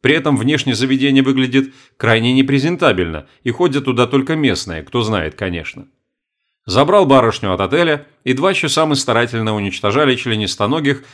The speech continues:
головоногих и двустворчатых. Одних морских раков было семь видов пяти разных цветов. Местное шардоне тоже не разочаровало.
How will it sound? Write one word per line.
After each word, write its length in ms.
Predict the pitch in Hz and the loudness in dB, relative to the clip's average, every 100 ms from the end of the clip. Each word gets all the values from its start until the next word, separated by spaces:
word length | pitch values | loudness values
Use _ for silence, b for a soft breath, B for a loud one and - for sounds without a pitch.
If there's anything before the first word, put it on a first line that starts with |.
| b | b
головоногих 760 | 123 151 113 98 139 151 139 b b - | 0 2 4 2 0 0 -2 b b -2
и 100 | 170 | 2
двустворчатых. 880 | 135 135 - 98 76 - - - _ _ _ _ _ | 4 2 2 -2 -2 -12 -18 -20 _ _ _ _ _
Одних 320 | 104 117 160 | -2 -2 -2
морских 400 | 151 151 180 175 | 0 0 0 0
раков 340 | 185 170 113 95 | 2 2 0 -2
было 220 | 104 104 | 0 0
семь 240 | - 120 | 0 0
видов 300 | 120 131 104 | 2 0 0
пяти 260 | - 101 123 | -4 -2 0
разных 340 | 120 104 117 | 0 0 -6
цветов. 420 | - 131 135 90 - _ _ _ _ _ _ | -4 -4 -2 -4 -8 _ _ _ _ _ _
Местное 420 | 110 156 139 143 | 0 0 2 0
шардоне 520 | 139 147 127 143 160 180 | 2 2 4 2 2 0
тоже 280 | 175 123 | 0 0
не 80 | 104 | 0
разочаровало. 800 | 90 85 85 92 85 82 76 73 | 0 -2 -4 -4 -2 -2 -4 -10